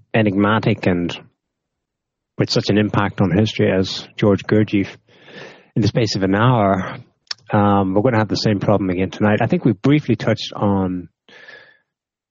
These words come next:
roughly who the man was, where he was born, um, the kind of environment he grew up in, what motivated him to begin this quest for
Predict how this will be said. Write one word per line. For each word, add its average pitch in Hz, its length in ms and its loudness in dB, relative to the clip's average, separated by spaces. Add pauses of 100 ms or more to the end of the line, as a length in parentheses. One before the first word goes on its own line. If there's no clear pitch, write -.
roughly 113 360 0
who 113 180 4
the 107 80 2
man 98 340 2
was, 87 400 2
where 104 140 4
he 87 80 -2
was 82 180 -4
born, 92 600 0 (1040)
um, 90 680 -2 (640)
the - 80 -20
kind 117 180 0
of 95 60 2
environment 98 460 0
he 95 60 2
grew 90 280 4
up 127 160 -2
in, 95 460 -2 (380)
what 110 180 -2
motivated 104 560 2
him 95 180 0
to - 120 -4
begin 113 680 -2 (560)
this 110 160 -2
quest 120 400 -2
for 95 680 0